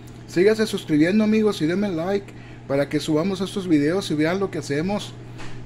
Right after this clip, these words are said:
Este almuerzo sabrosísimo, mira, frijolitos refritos con cebolla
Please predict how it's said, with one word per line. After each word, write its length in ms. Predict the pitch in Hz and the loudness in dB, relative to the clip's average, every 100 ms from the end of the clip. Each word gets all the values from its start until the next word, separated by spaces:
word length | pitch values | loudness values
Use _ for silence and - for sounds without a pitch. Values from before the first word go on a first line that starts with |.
| - | -2
Este 240 | 160 214 | 0 2
almuerzo 440 | 196 170 185 196 | 0 0 -2 -2
sabrosísimo, 760 | 196 180 143 123 160 160 190 185 | -2 0 -2 -2 -4 -4 -4 -2
mira, 280 | 175 185 160 | 0 0 0
frijolitos 640 | 143 131 135 147 190 220 | -6 -6 -2 -2 0 0
refritos 520 | 202 160 165 196 202 | 0 -2 -2 -2 -6
con 180 | 196 165 | -4 -6
cebolla 560 | 131 135 131 180 214 | -4 -4 -2 0 -2